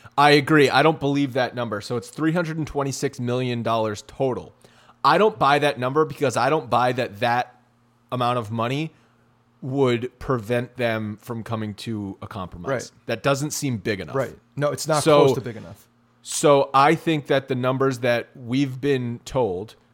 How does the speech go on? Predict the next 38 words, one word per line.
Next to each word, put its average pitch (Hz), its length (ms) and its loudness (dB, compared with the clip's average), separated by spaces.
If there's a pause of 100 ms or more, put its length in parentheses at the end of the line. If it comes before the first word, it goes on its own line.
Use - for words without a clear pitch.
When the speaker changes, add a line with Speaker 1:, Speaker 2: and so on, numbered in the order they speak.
(120)
Speaker 1:
whether 120 380 0
it's 117 180 -8
what 113 200 -4
the 113 120 -6
owners 147 300 0
have 160 120 -6
provided 139 340 0
the 120 80 -6
players 190 440 0
or 143 120 -6
what 123 120 -4
the - 60 -10
players 143 400 0
have 135 280 0 (420)
said 139 520 0
they've 139 220 2
been 143 160 0
provided, 151 560 0
they're 143 100 2
not 135 220 0
real 123 180 0
numbers. 92 440 -10 (1500)
Speaker 2:
Yeah, 220 120 0
because 160 260 0
if 160 120 0
that's, 190 260 2
if 160 140 -6
that's 185 180 2
per 170 220 -4
team, 180 300 -4
that's, 131 220 -6
that's 143 200 -6
per 151 260 -4
owner, 147 240 -4
which 131 220 -10
means 127 200 -10
it's 110 140 -16
not, 127 220 -10